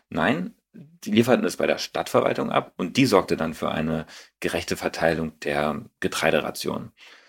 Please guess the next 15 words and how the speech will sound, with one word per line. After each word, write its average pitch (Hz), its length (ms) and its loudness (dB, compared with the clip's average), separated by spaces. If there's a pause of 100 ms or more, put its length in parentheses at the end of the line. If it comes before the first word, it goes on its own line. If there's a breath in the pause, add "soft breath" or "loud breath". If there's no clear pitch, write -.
(420 soft breath)
Zum - 180 -4
ersten - 280 -2
Mal 98 200 6
gab 90 180 6
es - 120 -4
auch - 160 -2
eine - 280 -2
Art - 460 -6
soziales - 680 -2
Netz - 300 0
für - 460 -2
Alte 104 260 4
und 117 100 -2
Schwache, 110 340 0
die 104 200 -2